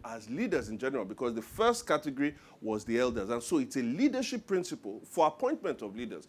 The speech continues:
for testing of leaders, that you need to assess them properly. Test them over time with objective measures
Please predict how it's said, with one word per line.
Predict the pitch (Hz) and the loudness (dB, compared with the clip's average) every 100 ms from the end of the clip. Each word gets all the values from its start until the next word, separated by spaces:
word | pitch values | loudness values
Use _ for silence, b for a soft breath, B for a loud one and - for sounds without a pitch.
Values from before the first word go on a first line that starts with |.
| b - | b -6
for | 185 | -6
testing | - 311 311 175 127 | -2 -4 -4 -4 -4
of | 113 | -2
leaders, | 135 131 127 B B B | 0 0 -2 B B B
that | 143 170 | 0 0
you | 156 160 | 4 4
need | 151 202 233 | 4 4 0
to | - - | -4 -8
assess | - - - 180 - | -8 -4 0 0 0
them | 131 135 131 B B _ _ | 2 2 2 B B _ _
properly. | - 123 - 107 90 - - _ _ _ _ _ _ b b b b b _ | 0 0 0 -6 -8 -12 -20 _ _ _ _ _ _ b b b b b _
Test | 226 247 247 | 8 8 12
them | 220 208 | 12 12
over | 208 208 | 12 10
time | - 156 180 220 - _ - B B B 117 117 | 6 2 2 -2 -14 _ -20 B B B -10 12
with | 240 285 | 12 12
objective | 190 139 180 180 175 127 | 10 6 4 4 0 0
measures | 123 120 120 113 | 0 2 0 -2